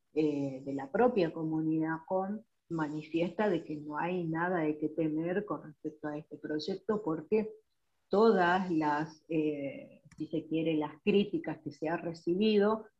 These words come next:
no eran tan así, porque no hay un detalle de información alguna. Entonces nosotros contestamos de que obviamente, eh, estamos de acuerdo de que no hay un detalle,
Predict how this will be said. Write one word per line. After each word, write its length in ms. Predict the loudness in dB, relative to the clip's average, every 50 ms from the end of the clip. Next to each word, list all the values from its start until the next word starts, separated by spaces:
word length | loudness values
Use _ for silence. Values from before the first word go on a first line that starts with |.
| _ _ _ -6
no 240 | -4 -4 -4 -2 -2
eran 580 | 0 2 2 4 4 4 2 2 0 -2 -2
tan 220 | -2 0 0 0 -2
así, 300 | -2 -4 -2 -2 -2 0
porque 300 | 0 0 0 0 -2 -2
no 140 | 0 2
hay 240 | 2 2 2 4 2
un 360 | 2 0 0 -2 -4 -6 -4
detalle 680 | -2 0 0 0 2 2 4 4 4 4 2 0 -2 -2
de 80 | -2 -4
información 920 | -4 -4 -8 -8 _ -4 -4 -2 -2 -4 -6 -6 -6 -2 -2 -2 -2 -2
alguna. 520 | -4 -2 0 2 2 2 2 2 0 -2
Entonces 440 | -4 -4 -4 -4 -4 -4 -4 -4 -6
nosotros 420 | -6 -6 -6 -6 -4 -2 -2 -2 -2
contestamos 800 | -6 -8 -8 -6 -6 -6 -6 -4 -2 -2 0 2 2 2 2 2
de 140 | 0 -2
que 160 | -4 -8 -12 -12 _ _ _ _ _ _ _ _ 0
obviamente, 880 | 4 6 6 6 6 4 2 0 -2 -2 -2 0 2 2 2 2 0 -6 -12 _ _ -6
eh, 240 | -4 -4 -4 -4 -2
estamos 500 | -4 -4 -2 2 4 4 6 6 4 4
de 100 | 4 2
acuerdo 440 | 2 0 0 0 2 2 4 4 4
de 160 | 2 2 0
que 100 | -2 -4
no 200 | -4 -2 -2 0
hay 300 | 0 2 2 0 -2 -4 -6 -6
un 240 | -6 -4 -4 -2
detalle, 800 | -2 -2 -2 -2 0 0 2 2 0 -2 -2 -4 -4 -4 -6